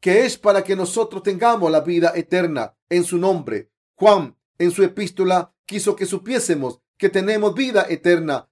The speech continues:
por nuestro Señor, quien se levantó de entre los muertos.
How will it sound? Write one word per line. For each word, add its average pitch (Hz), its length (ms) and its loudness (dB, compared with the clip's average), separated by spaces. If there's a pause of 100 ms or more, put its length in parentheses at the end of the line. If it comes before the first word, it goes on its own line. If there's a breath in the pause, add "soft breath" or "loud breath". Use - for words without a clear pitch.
(100)
por 180 160 0
nuestro 185 280 -2
Señor, 175 540 0 (180)
quien 190 140 -2
se 190 140 0
levantó 180 540 0
de 190 100 0
entre 180 220 -4
los 165 140 -4
muertos. 185 520 -2